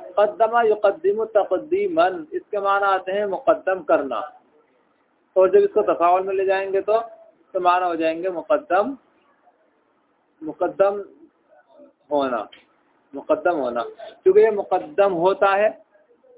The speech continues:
मुक़द्दम होने वाला है तमाम किताब से। इसी तरह वो लश्कर की टुकड़ी मुक़द्दम होने वाली है सबसे, इस वजह से क्या कहते हैं, इस मुक़-, इसको मुक़द्दिमा कहते हैं।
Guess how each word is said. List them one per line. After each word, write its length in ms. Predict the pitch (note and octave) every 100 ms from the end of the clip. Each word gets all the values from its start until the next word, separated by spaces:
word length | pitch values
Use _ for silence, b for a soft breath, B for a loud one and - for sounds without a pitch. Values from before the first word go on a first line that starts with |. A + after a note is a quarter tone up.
| _ _
मुक़द्दम 360 | - C4 D#3 E3+
होने 240 | D#4 D#3+
वाला 300 | E3+ E3+ F3 F3
है 280 | F3+ F#3 F#3 - _ _ -
तमाम 320 | C#3+ D3 D#3
किताब 480 | D3 C#3+ C#3 D3 D3 -
से। 160 | F#3 - _ _ _ _ _ _ _ _ _
इसी 160 | C#3 D#3
तरह 200 | D#3+ E3
वो 160 | D#3+
लश्कर 340 | D#3+ D#3 D#3 E3
की 120 | E3
टुकड़ी 260 | D#3+ E3 E3
मुक़द्दम 440 | D3+ E3 D#3+ D#3
होने 200 | C#3+ D#3
वाली 320 | D#3+ D#3+ E3
है 60 | D#3+
सबसे, 460 | - D3+ D3 F#3+ - _ _ _ -
इस 120 | D3+
वजह 240 | E3 D#3
से 180 | D#3 F#3
क्या 140 | D#3+ D3+
कहते 280 | D#3 D#3
हैं, 120 | F3 F3
इस 140 | E3+
मुक़-, 260 | D#3 - E3+ _ D#3
इसको 340 | - F#3+ D#3+
मुक़द्दिमा 580 | E3+ - D3 - D#3 G#3+ - _ _ _ C#3+
कहते 260 | A2+ -
हैं। 240 | G#2+ G#2+